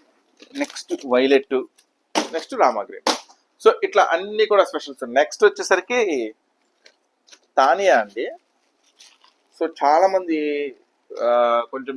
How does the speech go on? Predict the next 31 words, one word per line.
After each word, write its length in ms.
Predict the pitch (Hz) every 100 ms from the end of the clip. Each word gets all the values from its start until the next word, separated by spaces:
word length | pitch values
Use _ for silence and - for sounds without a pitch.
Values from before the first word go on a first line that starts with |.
| 123
జాబ్ 200 | 123 123 123
హోల్డర్స్, 260 | 120 120 135
ఇంటి 100 | 330
దగ్గర 180 | 202 185 - - -
పెద్దవాళ్ళు, 460 | - 135 135 131 131
వాళ్ళంతా 320 | 131 139 156 185 151
మెత్తగా 720 | 156 - _ _ _ 190 202 175
ఉండాలి 220 | 123 117 -
క్వాలిటీ. 300 | 113 113 117 _ _ _ -
So 80 | 233 - 277
అట్లా 200 | 269 254
ఇష్టపడే 320 | - 226 208 196
వాళ్ళ 120 | 165 156
కోసం 220 | 147 156 - 143
ఈసారి 280 | 151 147 202
స్పెషల్ 340 | - 135 117 - _ _ _ _ _ _ _ _ _ _ _ _ _ _ - - -
ప్యూర్ 260 | 196 226 202
అన్నమాట, 240 | 135 120 113 -
ప్యూర్ 220 | 202 220 -
చియాన్ 300 | 196 196 180
అన్నమాట. 300 | 151 123 113 110 156
చియాన్ 280 | 156 165 160
సిల్క్ 220 | 147 147
అందరికి 220 | 147 160 160
ఐడియా 160 | 180 165
ఉంది 140 | 131
కదా, 100 | 120 -
ప్యూర్ 240 | 180 214 196 165
జరీ 160 | 170 175
మీద 140 | 175 208 214
చియాన్ 280 | 170 165